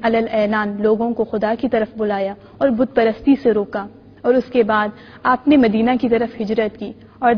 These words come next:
دس سال مدینہ میں حکومت کی۔ آپ نے اپنی زندگی میں بارہ خواتین سے ازدواج کیا،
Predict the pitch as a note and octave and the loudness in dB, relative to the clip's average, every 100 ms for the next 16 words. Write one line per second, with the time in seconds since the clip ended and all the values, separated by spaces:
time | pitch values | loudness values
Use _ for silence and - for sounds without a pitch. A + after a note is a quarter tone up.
0 | G#3 C4 C4 C4+ B3 A3+ G#3 G#3+ G#3+ G#3+ | 2 0 0 0 0 0 -2 -2 -2 -2
1 | G#3+ G#3 G#3+ G#3 G#3+ G#3+ G#3+ G3 - - | -4 -6 -8 -4 -2 -2 -6 -14 -16 -20
2 | - _ - B3 B3 - D#4+ D4 D4 C4+ | -20 _ -8 -4 -4 -2 -2 2 4 4
3 | A3+ A3 A3 G#3+ A3+ G#3 G#3 - - G#3+ | 2 2 2 2 -2 -4 -8 -10 -4 -2
4 | A#3 A#3 A3+ G#3 G#3 A3 G#3+ G#3 G3+ G#3 | -2 -2 -2 -2 0 -2 -2 -2 -2 -4
5 | G3 G3 - G#3 G3 | -4 -8 -8 -10 -8